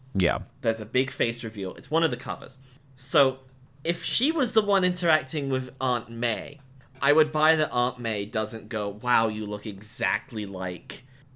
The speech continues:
Speaker 2: my nephew's dead girlfriend from seven years ago." But she's interacting with Mary Jane in this photo, and I'm like, did Mary Jane not do a triple take seeing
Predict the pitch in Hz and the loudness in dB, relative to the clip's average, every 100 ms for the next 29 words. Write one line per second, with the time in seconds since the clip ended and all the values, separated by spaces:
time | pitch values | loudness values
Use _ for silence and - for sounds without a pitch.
0 | - 127 117 110 110 110 107 - - - | -4 0 2 2 0 0 -2 -8 -14 -20
1 | - 123 110 110 - 104 101 92 92 - | -8 -2 -2 -2 -6 -6 -4 -4 -6 -8
2 | - - 107 98 92 107 95 92 98 80 | -10 -2 0 -2 -6 -4 -4 -4 -8 -10
3 | 87 98 - 101 92 87 87 85 80 73 | -12 -12 -4 -4 -4 -10 -10 -10 -10 -10
4 | 52 - - - - 135 185 190 220 214 | -10 -14 -20 -20 -18 0 2 2 0 0
5 | 240 262 247 233 - 196 170 147 156 143 | -2 -2 2 2 0 -2 -2 2 4 4
6 | 123 120 123 120 110 95 - - 92 85 | 2 2 2 2 -2 -6 -8 -4 -4 -4
7 | 67 - 123 180 165 127 - - - 175 | -8 -6 -2 0 2 0 -2 -14 2 2
8 | 151 185 359 269 139 131 143 131 127 135 | 4 4 6 4 6 4 6 2 0 0
9 | 131 117 - 123 120 135 - 104 110 - | 0 0 2 -2 -2 -4 -2 -4 -4 -8
10 | - - 117 110 110 | -8 -2 -2 -2 -6